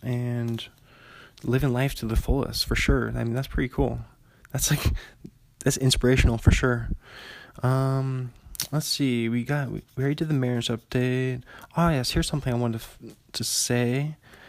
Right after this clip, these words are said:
So, a new segment to the show. What would my Food Network show be? Um,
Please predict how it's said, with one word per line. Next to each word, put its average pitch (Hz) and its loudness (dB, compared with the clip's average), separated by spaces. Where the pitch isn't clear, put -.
So, 160 4
a 135 4
new 160 8
segment 120 2
to - -8
the 104 -2
show. 123 2
What 156 2
would 165 2
my 131 2
Food 143 2
Network 127 0
show 123 2
be? 92 -6
Um, 123 -2